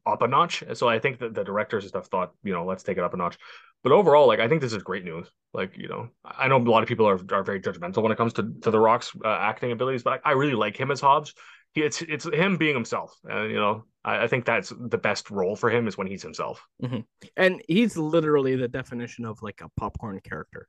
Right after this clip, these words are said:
Speaker 2: <laughs>
Speaker 1: He really is. Like, he's just a big, strong, like, you know, eye-candied guy who can pick up a, a truck, you know, like, s-, silly stuff,
Speaker 2: Literally.
Speaker 1: right? Silly stuff, but, like, you know, it's per-, it's perfect for the Fast movies. Like, they do not care about physics in the slightest. So,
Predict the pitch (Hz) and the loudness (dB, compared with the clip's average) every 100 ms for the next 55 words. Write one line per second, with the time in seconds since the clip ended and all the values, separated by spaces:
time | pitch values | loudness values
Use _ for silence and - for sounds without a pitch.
0 | - - _ _ _ - 294 302 330 254 | -20 -20 _ _ _ 2 6 8 10 8
1 | 160 - - - 180 202 175 247 202 151 | 6 0 -14 0 2 4 2 0 0 4
2 | 180 208 - 165 151 151 147 120 113 107 | 2 2 2 6 8 8 6 4 4 -2
3 | - 117 120 107 104 120 143 - 131 131 | -18 -12 -6 -4 0 2 2 0 0 0
4 | 127 123 107 110 101 104 107 113 104 95 | 0 -4 -2 0 2 0 -2 -2 -2 -4
5 | - 127 120 120 110 - 120 117 - 104 | -2 -2 0 -2 -8 -10 -10 -8 -2 0
6 | 101 - - 104 107 104 113 - 110 131 | -2 -12 -6 -2 0 0 -2 -4 -4 -4
7 | 131 - 196 143 107 - 104 104 - - | -4 6 8 8 6 4 2 0 -10 -20
8 | _ _ - - 247 170 - 175 151 - | _ _ -4 2 4 2 0 2 2 4
9 | 123 127 127 - - - - 156 - 202 | 2 4 0 -6 -20 -14 -2 -2 0 0
10 | 165 - 175 175 190 139 131 120 120 120 | 0 0 2 2 -2 -6 -4 0 0 0
11 | 131 117 120 107 101 113 113 113 107 101 | -2 -4 -4 -4 -4 -6 -6 -4 -4 -4
12 | 110 104 98 104 101 95 107 95 101 98 | -2 -2 -4 -8 -8 -8 -4 -2 0 2
13 | 101 - - 120 - 101 98 | 0 -4 -14 -12 2 4 4